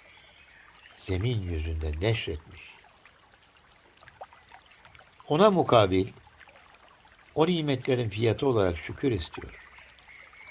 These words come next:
O nimetlerin zahiri, esbabı ve ashabı tablacı hükmündedirler. O tablacılara bir fiyat veriyoruz.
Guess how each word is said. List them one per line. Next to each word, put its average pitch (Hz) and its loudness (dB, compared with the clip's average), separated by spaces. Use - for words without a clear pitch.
O 127 4
nimetlerin 117 0
zahiri, 107 2
esbabı 98 -2
ve 98 0
ashabı 98 -4
tablacı 98 0
hükmündedirler. 82 -6
O 185 4
tablacılara 151 4
bir 113 0
fiyat 123 -2
veriyoruz. 82 -8